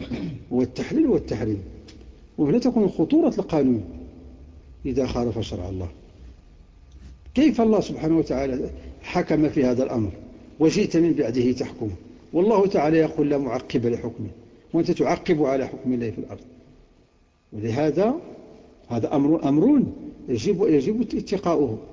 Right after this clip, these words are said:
ولذلك إذا لم تكن الملكية تامة، إذا لم تكن الملك-، الملكية تامة،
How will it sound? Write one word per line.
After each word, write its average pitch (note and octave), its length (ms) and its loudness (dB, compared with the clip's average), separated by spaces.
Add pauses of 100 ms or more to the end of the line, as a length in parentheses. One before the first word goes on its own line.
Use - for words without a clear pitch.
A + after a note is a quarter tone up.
(680)
ولذلك G#3+ 500 2
إذا G3+ 220 4
لم A#3+ 120 4
تكن G3 220 0
الملكية E3 540 4 (340)
تامة، A#2+ 320 -2 (1300)
إذا D#3+ 200 4
لم G#3 60 4
تكن F#3+ 380 2
الملك-، F3+ 420 0
الملكية D#3+ 760 0
تامة، A3 420 2